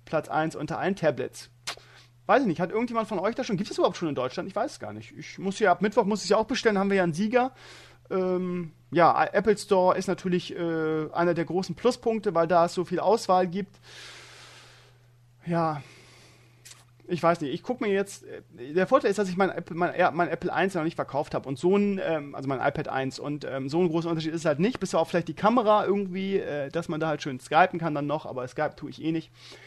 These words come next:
Ich werd mir das Notion Ink intensiv angucken, wenn's da ist und hoffe, dass es all das verspricht, äh, oder hält, was es verspricht und, äh,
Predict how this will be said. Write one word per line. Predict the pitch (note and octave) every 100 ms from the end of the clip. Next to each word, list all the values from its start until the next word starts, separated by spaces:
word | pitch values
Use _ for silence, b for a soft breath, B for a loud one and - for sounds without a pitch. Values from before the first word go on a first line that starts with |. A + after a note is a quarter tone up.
| B B -
Ich | F3+
werd | A3 A3
mir | G3 F#3
das | F3+
Notion | F#3+ F3+ -
Ink | D#3
intensiv | - E3 E3 C3+ C#3+
angucken, | - F#3 F3 D3
wenn's | D3 -
da | C#3 C#3
ist | C#3 D#3
und | - B2 C#3 - C3
hoffe, | E3 F3
dass | E3
es | D#3+ D#3
all | E3+
das | F3+
verspricht, | F3 E3+ - G3 G3 -
äh, | - E3 D#3+ D#3 -
oder | D3
hält, | C3 F#3+
was | E3 D#3
es | -
verspricht | D#3 - F#3 G3 -
und, | - C#3+ D3
äh, | - C3 C3